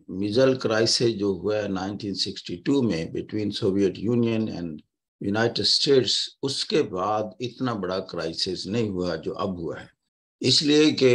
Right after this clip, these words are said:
यूक्रेन में जब जंग स्टार्ट हुई, रशिया ने की, तो रशिया को वो कामयाबियां हासिल नहीं हुई, बल्कि रशिया के बहुत नुकसानात हो चुके हैं।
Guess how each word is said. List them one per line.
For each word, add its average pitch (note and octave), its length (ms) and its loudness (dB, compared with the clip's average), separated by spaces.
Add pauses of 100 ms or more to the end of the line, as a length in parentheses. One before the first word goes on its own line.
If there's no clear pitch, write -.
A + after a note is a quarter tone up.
(380)
यूक्रेन A#2 500 2
में A#2+ 140 2
जब G#2 200 2
जंग G2 260 0
स्टार्ट A#2+ 500 -2
हुई, A#2+ 420 0
रशिया F2+ 400 -4
ने F2+ 160 -10
की, C3 500 4 (420)
तो A2 100 4
रशिया B2 400 4
को C#3 140 0
वो C3 80 6
कामयाबियां G2+ 680 -2
हासिल F2 440 -6
नहीं B2+ 200 0
हुई, B2 300 0
बल्कि G2 360 -2
रशिया F#2+ 380 -4
के - 160 -10
बहुत G2 380 -6
नुकसानात F#2+ 640 -2
हो A#2+ 100 2
चुके A2 300 -2
हैं। A#2 340 0